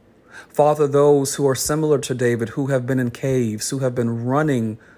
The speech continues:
from their oppressors and persecutors and accusers, their own brothers and sisters in Christ,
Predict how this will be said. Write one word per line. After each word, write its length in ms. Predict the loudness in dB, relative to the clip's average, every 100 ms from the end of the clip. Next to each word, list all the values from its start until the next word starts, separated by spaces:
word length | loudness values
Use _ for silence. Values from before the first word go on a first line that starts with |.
| _ -6
from 200 | -2 2
their 240 | 2 2
oppressors 680 | -2 0 2 2 0 -2 -2
and 260 | -6 -8 -4
persecutors 840 | 2 2 0 -8 -4 0 0 -2 -4
and 120 | -2
accusers, 800 | -4 -6 -2 -2 0 -2 -4 -12 -18 -18 2
their 180 | 4
own 220 | 4 2 4
brothers 640 | 4 4 2 -2 -8 -10 _ _ _ _ _ _ _
and 140 | -4 2
sisters 380 | 2 2 -2 -2
in 80 |
Christ, 500 | 2 2 2 0 -6